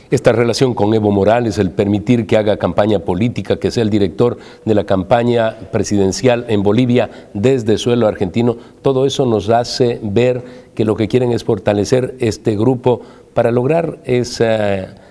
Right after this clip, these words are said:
ese país supranacional de bolivarianos, porque también pretenden que retorne Correa al Ecuador, por supuesto sostener a Maduro en el gobierno en Venezuela.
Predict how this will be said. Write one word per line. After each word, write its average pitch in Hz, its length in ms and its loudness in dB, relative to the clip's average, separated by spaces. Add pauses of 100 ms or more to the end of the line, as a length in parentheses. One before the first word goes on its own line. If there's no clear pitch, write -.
(120)
ese 113 220 -4
país 123 320 0
supranacional 117 1200 0 (300)
de 107 100 0
bolivarianos, 104 920 0 (260)
porque 98 220 -2
también 127 460 0
pretenden 104 600 0
que 92 140 -4
retorne 101 540 -2
Correa 95 420 0
al 90 100 -2
Ecuador, 123 560 -2 (260)
por 101 140 -4
supuesto 95 600 -2
sostener 101 500 -4
a 101 60 -2
Maduro 98 500 -2 (300)
en 101 160 -2
el 95 100 -2
gobierno 95 460 0
en 90 80 -4
Venezuela. 117 500 -4